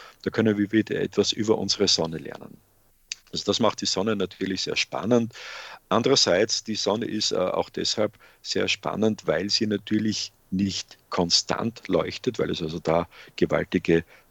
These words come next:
Ausbrüche gibt. Es gibt einen Aktivitätszyklus auf der Sonne.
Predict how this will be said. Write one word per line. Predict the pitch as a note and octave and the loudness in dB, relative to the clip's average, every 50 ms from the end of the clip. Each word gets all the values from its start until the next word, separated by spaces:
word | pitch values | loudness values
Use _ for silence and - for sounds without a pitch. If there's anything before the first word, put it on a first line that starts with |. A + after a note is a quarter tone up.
| _ | _
Ausbrüche | - E2+ F#2+ A#2+ - - - A#2 A2 - - - A2 | 2 4 4 4 4 2 2 2 2 2 2 -4 -4
gibt. | - - A2 G#2+ - - | -2 0 -2 -2 -2 -4
Es | - - - | -6 -4 -4
gibt | - F#2 - _ - D2+ | -4 -6 -8 _ -10 -12
einen | D#2+ D#2+ E2 - - | -10 -8 -8 -6 -4
Aktivitätszyklus | - E2+ - - - E2+ E2+ - - G#2 C3 - - - - - C3+ B2+ - A#2 - - | -4 -6 -6 -8 -10 -8 -4 0 2 2 4 4 2 2 2 2 2 2 0 -2 0 0
auf | G#2 G#2 - | 0 0 0
der | - A2+ G#2 | 0 -2 0
Sonne. | - - - - G2+ G2+ G2+ - | 0 2 2 2 4 4 2 2